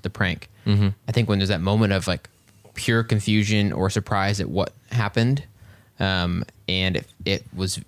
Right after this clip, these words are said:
Speaker 1: it worked perfectly,
Speaker 2: Mm-hmm.
Speaker 1: then there's an element of, like, appreciation that can be had as long as the person that was, that was pranked isn't, like, completely humiliated.
Speaker 2: Right, yeah. I think that's good. Are joke gifts pranks?
Speaker 1: I guess it could be.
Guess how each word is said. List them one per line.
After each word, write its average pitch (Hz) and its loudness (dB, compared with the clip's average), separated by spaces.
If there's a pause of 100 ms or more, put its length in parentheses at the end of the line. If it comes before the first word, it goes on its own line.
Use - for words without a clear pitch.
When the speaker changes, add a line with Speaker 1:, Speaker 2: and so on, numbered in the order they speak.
Speaker 1:
it 87 -2
worked 101 -2
perfectly, 160 -2 (160)
Speaker 2:
Mm-hmm. 104 0
Speaker 1:
then 117 2
there's 117 2
an 104 2
element 98 2
of, 87 -2
like, 87 -2
appreciation 104 0
that 87 -4
can 92 -4
be 95 -2
had 90 0
as 107 0
long 139 4
as 101 0
the 104 -4
person - -4 (280)
that 98 -2
was, 95 -2 (100)
that 95 -2
was 101 0
pranked - -4
isn't, 101 -6
like, 80 -8
completely 95 -2
humiliated. 87 -6
Speaker 2:
Right, 92 0
yeah. 85 2 (400)
I - -6
think 101 2
that's 87 -4
good. 92 0 (520)
Are 131 2
joke 143 2
gifts 180 2
pranks? - -2 (1120)
Speaker 1:
I 113 0
guess 147 2
it 208 0
could 202 2
be. - -2